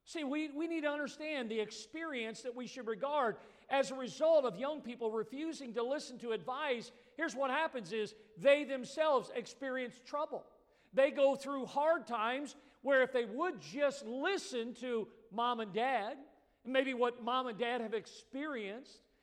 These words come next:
See, moms and dads are trying to help their children. See, the experience that they have has been gained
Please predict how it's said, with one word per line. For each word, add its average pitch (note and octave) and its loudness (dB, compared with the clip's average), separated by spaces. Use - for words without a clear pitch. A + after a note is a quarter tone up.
See, D#4 -4
moms C#4+ 2
and A#3 -6
dads C4 4
are B3 4
trying D4+ 0
to A#3+ -2
help C#4 2
their A#3+ 0
children. B3 -4
See, D4+ -4
the C4+ -2
experience D4 -4
that A#3 -8
they A#3 -2
have B3+ 0
has G#3+ -6
been A3 -4
gained B3 -4